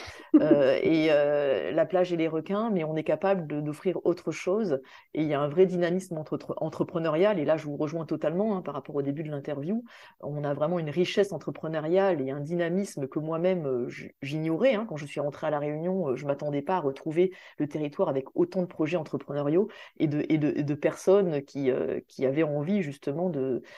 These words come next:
Speaker 2: de, de, de dynamiser et de, et, et, et de sortir un petit peu des sentiers battus. Donc ça, c'est extrêmement positif, mais je pense qu'on a encore énormément de boulot, malheureusement,
Speaker 1: Mhm.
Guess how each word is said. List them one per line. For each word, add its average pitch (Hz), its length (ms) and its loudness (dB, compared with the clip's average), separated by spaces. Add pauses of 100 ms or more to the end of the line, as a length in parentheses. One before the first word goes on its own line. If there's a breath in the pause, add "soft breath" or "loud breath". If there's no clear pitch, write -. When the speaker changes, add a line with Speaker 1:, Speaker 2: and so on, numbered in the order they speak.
(160 loud breath)
Speaker 2:
de, 127 220 -2
de, 135 180 -4
de 135 160 -2
dynamiser 151 1040 0
et 139 40 4
de, 135 340 0 (240)
et, - 280 -4
et, 151 380 0
et 151 40 2
de 151 120 0
sortir 190 500 2
un 160 60 4
petit 151 160 -8
peu 180 100 0
des 147 100 2
sentiers 147 320 -4
battus. 135 320 0
Donc 139 160 -6
ça, 170 80 -4
c'est - 140 -4
extrêmement 165 360 -6
positif, 147 480 -4
mais 147 60 -4
je - 80 -10
pense 190 140 -6
qu'on 160 100 -6
a - 220 -4
encore 190 420 2
énormément 202 600 6
de 190 40 2
boulot, 175 300 0 (320 loud breath)
malheureusement, 160 680 4
Speaker 1:
Mhm. 104 280 -6